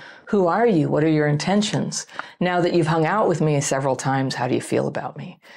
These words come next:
So w-, you let people show you. You never have to confront them about their feelings early in dating. You don't wanna do that. You wanna let them just be themselves and see what that's like.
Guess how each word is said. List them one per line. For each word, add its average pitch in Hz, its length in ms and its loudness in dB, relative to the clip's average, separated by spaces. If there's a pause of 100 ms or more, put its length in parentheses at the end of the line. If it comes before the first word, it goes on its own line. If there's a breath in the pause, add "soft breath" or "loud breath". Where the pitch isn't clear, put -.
(380 loud breath)
So 147 460 2
w-, 165 240 -2
you 165 160 2
let - 160 2
people 170 240 0
show 175 220 0
you. 170 160 4
You 139 180 2
never 160 220 2
have 160 220 0
to 147 120 2 (140)
confront 170 560 0
them 135 200 0
about 135 300 -2
their 131 100 0
feelings 151 480 2
early 139 240 2
in 139 80 2
dating. 160 380 2
You 147 80 2
don't 160 140 2
wanna 143 180 0
do 190 140 2
that. 202 180 2
You 143 100 2
wanna 139 300 0 (300 loud breath)
let 165 180 -2
them 160 300 0
just 160 200 -2
be 165 120 4
themselves 165 500 0
and 139 100 0
see 147 160 0
what 139 140 0
that's 135 220 -2
like. 202 340 0